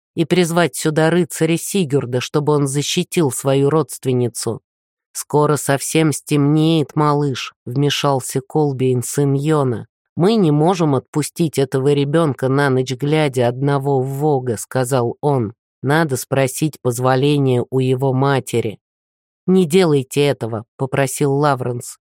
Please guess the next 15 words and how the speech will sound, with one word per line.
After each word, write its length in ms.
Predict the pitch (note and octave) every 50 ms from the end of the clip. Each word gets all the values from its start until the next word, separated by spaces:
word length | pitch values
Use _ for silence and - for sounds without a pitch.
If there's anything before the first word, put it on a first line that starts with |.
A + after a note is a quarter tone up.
| _ _
Его 280 | - D#3 D3+ C3+ C#3+ C#3+
губы 320 | C3+ D3+ D#3 C#3 B2 D#3
дрогнули. 680 | D3 C3+ D#3 D#3+ D3+ C#3 C3 C#3 C3+ B2+ B2+ B2+ A#2+ - - _ _ _ _ _
«Я 180 | - D3 F3+ F3+
еду 340 | F3+ E3 G3+ F#3+ D3 D3+ -
по 140 | - E3
такой 320 | - E3+ E3 - - F#3 F3
надобности, 800 | E3+ F#3 F#3+ F#3 E3+ D#3+ C#3 B2 C3+ C#3 C3 - - - B2+
что 200 | B2 - - E3+
поручаю 640 | D3 - F3 E3+ F3 F3+ - - - G3 F#3 E3 D3
себя 340 | - - - D#3 C#3 D#3 D3+
Господу 580 | D3+ D#3+ D#3 G3 F#3 - - - C#3 B2 C#3+ D#3
и 120 | D#3+ D3
Деве 380 | C#3 C#3 E3 F3 E3 C#3+ D#3 D#3
Марии. 560 | D#3 D#3+ E3 E3+ F3 E3+ D#3 C3+ A#2+ B2+